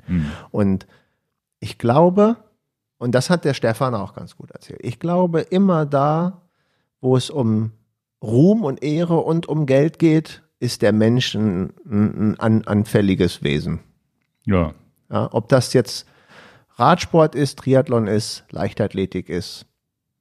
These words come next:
Speaker 2: ne? Also da hab ich keine Hoffnung, sag ich's mal
Speaker 1: Schwierig,
Speaker 2: so.
Speaker 1: ja, schwierig, schwieriges
Speaker 2: Ich hab
Speaker 1: Thema.
Speaker 2: keine Hoffnung, ans Gute da an den Menschen zu denken. Also, und ich bin auch kein besserer Mensch, was
Speaker 1: Also bei
Speaker 2: sowas
Speaker 1: den,
Speaker 2: angeht.
Speaker 1: bei den Radsportlern in der Vergangenheit, in dieser Epo-Hochphase
Speaker 2: Ja, das
Speaker 1: Radsport,
Speaker 2: weiß ja jeder.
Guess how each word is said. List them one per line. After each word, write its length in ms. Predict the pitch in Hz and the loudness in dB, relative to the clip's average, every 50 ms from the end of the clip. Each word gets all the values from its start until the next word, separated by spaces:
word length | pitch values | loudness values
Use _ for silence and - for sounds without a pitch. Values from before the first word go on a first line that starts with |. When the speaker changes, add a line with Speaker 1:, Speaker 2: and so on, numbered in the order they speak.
| _ _ | _ _
Speaker 2:
ne? 280 | 104 113 131 139 135 - _ _ _ | -6 -4 -4 -4 -4 -8 _ _ _
Also 260 | - 101 104 101 110 104 | -4 -2 -2 0 0 2
da 680 | 117 113 110 113 113 113 110 110 107 98 95 98 104 101 | 2 4 4 4 4 2 2 0 0 -2 -4 -4 -6 -4
hab 160 | 107 123 - - | -4 -4 -2 -2
ich 160 | 151 - - | -4 -4 -4
keine 320 | - 139 147 165 160 139 | -2 0 2 2 2 2
Hoffnung, 420 | 131 117 - - 107 85 80 90 - - _ _ _ | 0 0 -4 -4 -6 -6 -6 -8 -12 -18 _ _ _
sag 240 | - - 143 147 156 | -2 2 2 4 4
ich's 140 | 139 117 110 | 4 2 2
mal 120 | 113 135 127 | 2 2 4
Speaker 1:
Schwierig, 160 | 110 117 98 | 4 4 2
Speaker 2:
so. 60 | 87 98 | 2 0
Speaker 1:
ja, 80 | 87 | -4
schwierig, 480 | - - 104 107 110 110 104 101 90 - | -8 -8 -6 -4 -4 -4 -4 -6 -8 -8
schwieriges 380 | - 113 110 101 101 98 90 | -8 -8 -8 -6 -6 -6 -2
Speaker 2:
Ich 160 | 151 160 - - | 0 0 2 0
hab 80 | 175 | 0
Speaker 1:
Thema. 80 | 175 - | 0 0
Speaker 2:
keine 260 | 185 175 170 160 147 | 2 2 4 4 4
Hoffnung, 340 | 151 160 165 - 160 143 135 | 4 2 2 0 -2 -2 -2
ans 180 | 123 127 113 - | -2 -4 -2 -2
Gute 280 | - 131 120 - 104 | -2 0 0 0 0
da 220 | 95 92 92 92 92 | 0 0 0 0 0
an 160 | 60 69 85 90 | -2 -2 -2 -2
den 120 | 92 90 | -2 -2
Menschen 320 | 90 92 92 90 - 98 90 | -2 -2 -4 -4 -6 -8 -8
zu 120 | - 98 | -8 -6
denken. 460 | 90 85 82 87 - - 76 82 76 52 | -4 -4 -4 -4 -4 -8 -8 -8 -6 -4
Also, 340 | 67 92 90 - 95 92 | -4 -4 -2 -2 -2 -2
und 160 | 87 71 95 95 | -2 -2 -2 -2
ich 140 | 95 92 - _ _ _ _ _ _ _ _ _ - | -4 -4 -6 _ _ _ _ _ _ _ _ _ -6
bin 140 | 110 110 80 | -4 -2 -2
auch 140 | 92 101 | -2 -2
kein 180 | - - 98 82 | 0 0 0 0
besserer 360 | 78 85 - - 76 80 76 73 | 0 -2 -4 -4 -6 -6 -6 -6
Mensch, 260 | 80 82 82 87 - | -6 -6 -6 -4 -2
was 40 | - | 0
Speaker 1:
Also 140 | 95 101 107 | 2 2 2
bei 40 | 90 | 2
Speaker 2:
sowas 120 | 90 101 101 | 2 2 2
Speaker 1:
den, 100 | 98 92 | 2 2
Speaker 2:
angeht. 240 | 92 85 80 78 - _ _ _ _ | 2 0 -2 -4 -8 _ _ _ _
Speaker 1:
bei 120 | - 95 95 | -4 -2 -2
den 140 | 92 90 90 | -2 -2 0
Radsportlern 680 | 98 113 - - - 143 135 135 131 131 131 127 123 117 | 0 0 0 -2 -2 0 2 2 2 0 0 0 0 -2
in 100 | 110 101 | -2 -4
der 80 | 92 | -4
Vergangenheit, 560 | - - 87 82 101 110 117 110 107 107 104 | -2 -2 -2 0 0 2 2 2 0 -2 -2
in 100 | 110 98 | -4 -4
dieser 200 | 90 87 87 82 | -4 -4 -4 -2
Epo-Hochphase 880 | - 131 147 - 135 135 120 101 117 120 - - - 110 107 104 98 98 | 0 0 0 2 2 0 0 0 0 -2 -4 -2 -2 0 0 2 2 0
Speaker 2:
Ja, 60 | 87 | 0
das 120 | 104 135 107 | 0 0 0
Speaker 1:
Radsport, 260 | 101 - 139 131 135 | 0 2 2 4 4
Speaker 2:
weiß 100 | 135 - | 4 2
ja 60 | 117 | -2
jeder. 400 | 107 98 92 95 90 78 73 - | -6 -8 -8 -8 -8 -8 -10 -12